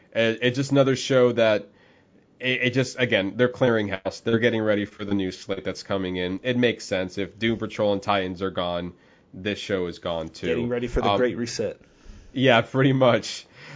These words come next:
Speaker 1: Um, and it's kind of interesting because H B O Max did pick this show up from Epix.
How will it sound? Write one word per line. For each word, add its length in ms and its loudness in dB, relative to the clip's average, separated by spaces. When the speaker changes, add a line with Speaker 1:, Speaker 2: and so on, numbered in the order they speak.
Speaker 1:
Um, 300 6
and 140 6
it's 100 0
kind 180 8
of 80 6
interesting 460 4
because 380 4
H 280 0
B 100 4
O 40 8
Max 320 2
did 460 -2
pick 260 -2
this 160 -4
show 320 2
up 200 0
from 220 -2
Epix. 600 -6